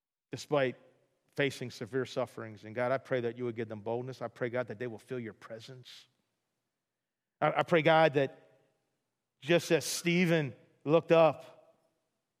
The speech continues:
amongst his persecutors and saw the Son of Man in the clouds, God, rising to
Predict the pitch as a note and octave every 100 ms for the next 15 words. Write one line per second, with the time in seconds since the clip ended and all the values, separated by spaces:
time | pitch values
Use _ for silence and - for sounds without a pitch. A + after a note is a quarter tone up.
0 | - D3 D#3+ D#3 C#3+ - E3+ - D#3 D3
1 | B2+ C3 D#3 D3+ C3 - D3 D3 D3+ C#3+
2 | B2+ - D#3 C#3+ B2 - C3 A#2+ A#2+ _
3 | _ _ _ _ _ _ - D3 D#3 C#3
4 | C3+ B2+